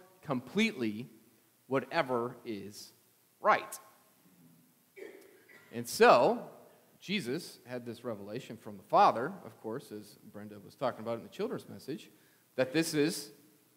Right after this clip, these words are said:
fitting to fulfill all righteousness, to be baptized in this river. So Jesus was doing God's will. This was part of his mission to save the world from sin. So as Jesus enters into these waters and is baptized by John,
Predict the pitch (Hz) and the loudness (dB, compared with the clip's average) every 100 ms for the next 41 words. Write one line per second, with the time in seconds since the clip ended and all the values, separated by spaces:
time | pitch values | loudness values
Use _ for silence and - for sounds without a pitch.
0 | _ - 131 123 156 135 127 - 127 147 | _ -2 0 0 -4 -8 -8 0 4 6
1 | 160 240 254 147 117 - 143 156 131 127 | 8 6 6 -8 -10 -12 -8 -6 0 -2
2 | 131 127 123 127 139 151 214 233 135 131 | 0 -4 -2 -4 -8 -2 0 0 -2 -6
3 | 123 131 135 175 135 127 - 117 147 110 | -8 -8 -6 -6 -8 -10 -8 -6 -4 -2
4 | 120 135 165 233 190 - - - 139 147 | -2 0 6 6 6 2 -16 -12 -10 -10
5 | - 156 143 135 131 160 156 139 160 226 | 0 2 2 0 0 0 -2 -4 0 0
6 | - 139 139 208 - - - _ - 139 | 0 -2 -2 -4 -8 -20 -20 _ -6 0
7 | 156 151 156 165 190 233 190 113 - - | 4 4 4 4 8 10 8 4 -6 -16
8 | - _ _ _ _ 147 147 - 220 160 | -20 _ _ _ _ -6 -4 4 4 4
9 | - - - - _ _ _ _ - 156 | -2 -14 -20 -20 _ _ _ _ 4 6
10 | 151 180 147 143 - 196 165 139 165 175 | 8 6 4 4 0 -2 -2 -2 -4 -4
11 | 165 151 170 165 160 156 156 - 131 143 | -4 -2 -4 0 0 0 -2 -6 -6 -4
12 | 131 120 120 180 196 117 131 196 - - | -6 -6 4 6 6 4 -4 -6 -10 -12
13 | 127 135 135 - 151 196 - 120 107 - | -6 -4 -4 0 2 2 0 -6 -6 -8
14 | 107 107 151 175 120 135 | -8 -6 -4 -2 -2 -4